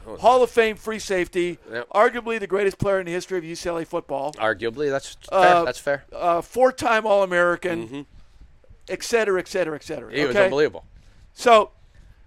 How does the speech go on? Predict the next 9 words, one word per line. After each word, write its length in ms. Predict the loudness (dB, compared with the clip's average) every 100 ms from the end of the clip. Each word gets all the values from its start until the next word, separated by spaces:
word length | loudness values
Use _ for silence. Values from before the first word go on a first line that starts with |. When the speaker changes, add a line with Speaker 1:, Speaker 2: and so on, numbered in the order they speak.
| -20 -20 -20 -4
Speaker 2:
Kenny 300 | 0 0 0
Easley 460 | -2 -4 -4 -6 -6
comes 260 | -4 -4 -6
to 80 | -6
me, 340 | -4 -4 -6 _ _ _ _
uh, 360 | 0 2 2 -2 -10 _ -20 -20 -20
his 220 | -12 -12
freshman 500 | -2 0 0 -2 -12
year, 540 | -10 -4 0 0 0